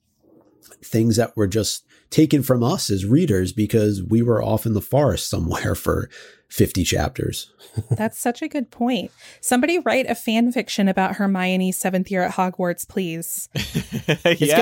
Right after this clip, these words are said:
Speaker 4: gonna be awkward because all the underclassmen that we know, like the, like, you know, I was gonna say the Creevies, but I'm not <laughs> su-, sure about that. But the, uh,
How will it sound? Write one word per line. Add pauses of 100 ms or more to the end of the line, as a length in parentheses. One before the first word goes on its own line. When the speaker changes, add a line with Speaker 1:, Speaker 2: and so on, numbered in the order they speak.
Speaker 4:
gonna
be
awkward
because
all
the
underclassmen
that
we
know,
like
the,
like,
you
know,
I
was
gonna
say
the
Creevies,
but
I'm
not
<laughs>
su-,
sure
about
that. (360)
But
the,
uh,